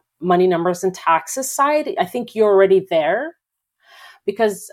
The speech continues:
that's what a lot of people struggle with. "Oh, I'm just starting out. I'm not making any money. I shouldn't be reporting taxes, or I shouldn't worry about managing the business. Or I am investing on all these programs." All of those decisions have to be supported by numbers.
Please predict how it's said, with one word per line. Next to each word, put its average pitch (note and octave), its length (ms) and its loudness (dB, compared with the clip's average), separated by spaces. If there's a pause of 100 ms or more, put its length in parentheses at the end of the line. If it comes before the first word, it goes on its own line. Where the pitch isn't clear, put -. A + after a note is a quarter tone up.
that's G3+ 280 0
what A#3 220 0
a F#3 40 -2
lot F#3+ 180 2
of G3 40 -6
people F#3+ 220 -10
struggle F3 300 -4
with. C4+ 240 -6
"Oh, B3 260 4
I'm G#3 160 0
just G3+ 260 -10
starting A#3 400 -6
out. G#3+ 280 2
I'm G3 100 -2
not A#3 200 -2
making B3 280 -8
any A#3 100 -4
money. G#3 360 0
I G3 40 -2
shouldn't F#3 260 -6
be G#3 60 0
reporting A#3 400 -6
taxes, F#3+ 460 -8
or E3 400 -2 (300)
I - 20 -18
shouldn't G#3+ 280 -6
worry A3+ 140 0
about A3 360 0
managing A3 540 -6
the B3 60 -8
business. G3+ 480 -2
Or D#3 100 -2
I E3 240 0
am E3+ 140 -4
investing A3+ 500 -2
on A#3+ 100 -4
all A3+ 180 0
these A#3 200 -10
programs." F3+ 580 -4 (480)
All D#4 280 4
of A#3 100 -12
those A#3+ 280 -4
decisions G3+ 600 -8
have E3 240 -6
to F#3 100 -10
be F3 100 -6
supported E3 580 -8
by D#3 140 -6
numbers. - 580 -14